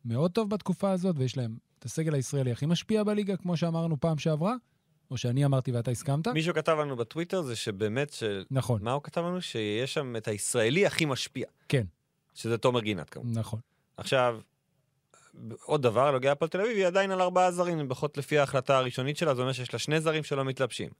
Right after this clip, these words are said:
Speaker 2: הפועל תל אביב מגיעה לעונה הזאת עם שישה זרים, שניים ממשיכים, טוקוטו וג'קובן בראון, היה ג'יימס יאנג, הוא נפצע, לא ברור מה מצבו, ארבעה חדשים, הורטון הורד, מנפורד ומקריי, הזר החדש שהגיע.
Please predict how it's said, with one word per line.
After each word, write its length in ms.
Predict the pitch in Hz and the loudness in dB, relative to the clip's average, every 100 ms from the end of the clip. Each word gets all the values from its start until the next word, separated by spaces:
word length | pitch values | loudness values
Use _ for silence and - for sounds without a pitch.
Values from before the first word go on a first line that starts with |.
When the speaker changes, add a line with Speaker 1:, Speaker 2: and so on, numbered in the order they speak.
| _ - | _ 0
Speaker 2:
הפועל 140 | 135 | 2
תל 80 | 123 | 4
אביב 180 | 135 123 | 2 0
מגיעה 240 | 120 131 | 0 4
לעונה 220 | 127 123 | 4 2
הזאת 180 | 123 117 | 0 -4
עם 80 | 110 | -8
שישה 320 | - 110 170 | -8 0 2
זרים, 320 | 160 151 165 208 _ _ _ _ _ _ _ | 4 2 0 -4 _ _ _ _ _ _ _
שניים 420 | - - 147 165 170 | -8 2 6 6 4
ממשיכים, 440 | 147 151 123 87 | 0 -2 -4 -6
טוקוטו 400 | - 110 139 127 | -4 0 2 2
וג'קובן 420 | 107 101 113 104 | -2 -2 -2 0
בראון, 320 | 104 143 156 139 | 2 2 2 -2
היה 200 | 92 101 | 0 0
ג'יימס 280 | 98 92 135 | 0 -2 0
יאנג, 200 | 131 110 | 0 0
הוא 120 | 107 | -4
נפצע, 440 | 101 - 135 123 113 - | -6 -2 0 0 -2 -2
לא 140 | 117 | 2
ברור 240 | 110 107 107 | 4 4 2
מה 60 | 104 | 0
מצבו, 340 | 101 98 139 180 _ _ _ - | -2 -2 -2 -4 _ _ _ -4
ארבעה 360 | 101 117 135 | 2 4 4
חדשים, 520 | 135 110 104 - 143 101 | 4 0 -2 -2 -4 0
הורטון 360 | 131 139 110 | 0 0 -4
הורד, 320 | 95 135 165 165 _ _ _ _ - | 0 2 2 0 _ _ _ _ -4
מנפורד 460 | 120 139 135 110 104 | -2 -2 0 -2 0
ומקריי, 480 | 107 98 120 139 131 | -2 0 4 4 4
הזר 240 | 98 113 107 | 2 2 2
החדש 420 | - 92 127 - | 0 0 0 0
שהגיע. 380 | 107 98 170 | -6 -2 0